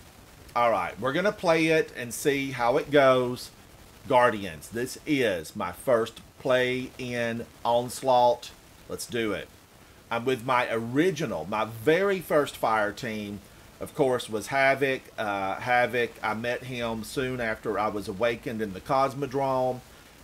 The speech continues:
And then a few missions later, uh, Vol joined up with me. This is the original Coterie of Arms fire team on your screen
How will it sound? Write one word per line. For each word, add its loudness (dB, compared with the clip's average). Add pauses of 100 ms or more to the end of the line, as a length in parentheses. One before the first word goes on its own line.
(100)
And -4
then -2
a -2
few -2
missions -4
later, 2
uh, 0
Vol 4
joined -4
up 2 (120)
with -4
me. -6 (480)
This -6
is -8
the -6 (240)
original 2 (260)
Coterie 0
of 0 (180)
Arms 0 (160)
fire 2
team -10 (500)
on 2
your 2
screen -2